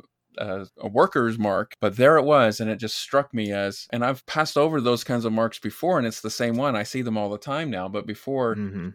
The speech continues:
Speaker 1: I never noticed it. And all of a sudden it was just Aiwaz standing out to me. And I was like, "Oh, wow, this really stood out to me as Aiwaz. Okay, what's going on? Why do I need that message for this moment?" And, um,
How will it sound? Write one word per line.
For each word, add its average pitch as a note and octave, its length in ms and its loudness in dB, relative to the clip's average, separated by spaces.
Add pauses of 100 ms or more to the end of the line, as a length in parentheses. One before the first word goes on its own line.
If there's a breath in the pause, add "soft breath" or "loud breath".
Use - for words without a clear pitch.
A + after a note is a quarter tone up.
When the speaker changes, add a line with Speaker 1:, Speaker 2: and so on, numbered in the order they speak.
(160)
Speaker 1:
I B2+ 80 -2
never A#2 240 4
noticed D#3+ 380 4
it. A2+ 100 0
And A2+ 140 2
all B2+ 200 4
of C3+ 60 0
a B2+ 80 0
sudden B2 320 2
it G2+ 80 -2
was G#2+ 160 -6
just A2 220 -6
Aiwaz G2+ 720 -2
standing B2 480 2
out A#2 220 2
to B2 100 -8
me. G#2 180 -4
And G#2 120 -2
I G#2 40 0
was G#2+ 120 -2
like, G2+ 180 -4
"Oh, C3 300 2 (500)
wow, C3+ 220 0
this C3+ 240 -4
really C3+ 480 0 (100)
stood - 340 -4
out C3 200 4
to C3+ 100 -8
me B2 80 -2
as A2 140 -2
Aiwaz. A2 420 -2
Okay, A2 200 -8
what's B2 220 -4
going A#2 300 0
on? A#2 300 -2
Why A2 200 -2
do A#2 120 -2
I A2 100 -2
need A2+ 220 -4
that G#2+ 240 -2
message G2+ 400 -6
for - 260 -8
this G#2 220 -6
moment?" G#2+ 500 -4 (560 soft breath)
And, G#2+ 320 -4
um, G#2+ 360 -4